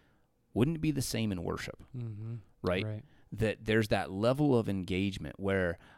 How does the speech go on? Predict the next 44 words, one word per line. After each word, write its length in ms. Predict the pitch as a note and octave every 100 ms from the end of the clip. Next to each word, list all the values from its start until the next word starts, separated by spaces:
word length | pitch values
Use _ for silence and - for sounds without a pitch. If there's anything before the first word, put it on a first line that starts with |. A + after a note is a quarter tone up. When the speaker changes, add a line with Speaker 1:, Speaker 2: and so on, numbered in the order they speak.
| _ -
Speaker 1:
I'm 360 | A2 A#2+ F#2+
reson-, 420 | F#2+ G#2+ B2 B2 A2
like, 200 | F#2+ D#2
I 60 |
hear 440 | F2 - - C#3 C#3+
the 80 | A#2+
truth 300 | - C#3 B2+
of 40 |
what 140 | A#2
you're 60 | A#2+
saying 340 | - A2 A2+ -
and, 140 | G2+
like, 160 | E2+ -
I'm 220 | G2 F#2
responding 640 | E2+ - - F#2+ A2+ G#2 F2
to 100 | F2+
that 260 | E2 C2+ - _ -
Speaker 2:
Mm-hmm. 80 | A2
Speaker 1:
expressively 840 | F#2 A2+ B2 D3 E3+ - - - - - -
Speaker 2:
Right. 260 | A2+ A2+ - - -
Speaker 1:
with 240 | G#2+ A2
my 200 | G#2+ G2
whole 300 | - C3 C#3+
being. 460 | B2+ C#3+ D3 C#2 - - - - - -
Um, 480 | G#2 G2 E2 D2+ - - - -
so 240 | - B2
just 380 | G#2+ A#2+ D3 -
as 140 | D3+
we 120 | C3 B2
would 140 | A2
do 160 | A#2+ A#2+
that 200 | G#2 G2
in 60 |
a 100 | G2+
normal 340 | G2 G#2+ G2+ F2
conversation, 800 | G2 F2 F2 B2 B2+ F2 E2+ - - _ - _ _ _ - - - - -
uh, 200 | F2+ E2+
why 260 | - F2 G#2+
don't 160 | G#2+
we 120 | G2+
do 180 | F#2+ F2+
that 200 | F2 E2+ - _ _ -
in 300 | - F2+ E2
worship? 460 | F#2+ G#2 - -